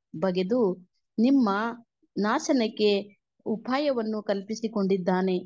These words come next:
ಬಾಬಿಲಿನವರೇ, ಹೇಳಿರಿ, ಓ, ಹೇಳಿರಿ, ಆಗುಳಿಯು ಬಾಗಿಲು, ಹ್ಮ್, ಭಕ್ತನಾದ ಸಂ-, ಸಂ-, ಸಮ-,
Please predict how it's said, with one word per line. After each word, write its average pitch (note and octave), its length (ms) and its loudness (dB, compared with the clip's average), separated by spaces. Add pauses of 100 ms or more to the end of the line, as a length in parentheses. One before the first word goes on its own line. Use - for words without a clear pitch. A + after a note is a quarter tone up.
(120)
ಬಾಬಿಲಿನವರೇ, F3+ 720 0
ಹೇಳಿರಿ, G3 540 0 (520)
ಓ, F#3+ 280 -2 (1080)
ಹೇಳಿರಿ, C4 640 2 (1200)
ಆಗುಳಿಯು A#3+ 640 -2
ಬಾಗಿಲು, G#3+ 720 -2 (460)
ಹ್ಮ್, F#3+ 260 -6 (2250)
ಭಕ್ತನಾದ A3+ 920 -4 (380)
ಸಂ-, A3 680 0
ಸಂ-, A3 500 -2
ಸಮ-, A3+ 720 -4